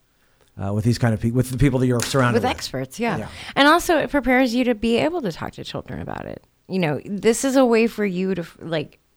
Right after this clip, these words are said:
Speaker 2: to, you know, frame your own thoughts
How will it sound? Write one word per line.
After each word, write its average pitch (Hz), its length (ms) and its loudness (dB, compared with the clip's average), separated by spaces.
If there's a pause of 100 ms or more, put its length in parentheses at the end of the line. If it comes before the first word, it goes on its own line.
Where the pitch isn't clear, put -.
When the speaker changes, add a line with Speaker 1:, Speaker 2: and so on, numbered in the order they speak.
(300)
Speaker 2:
to, 160 360 -4 (400)
you 175 80 -12
know, 143 200 -8 (360)
frame 196 420 0
your 170 200 0
own 170 380 -2
thoughts - 540 -10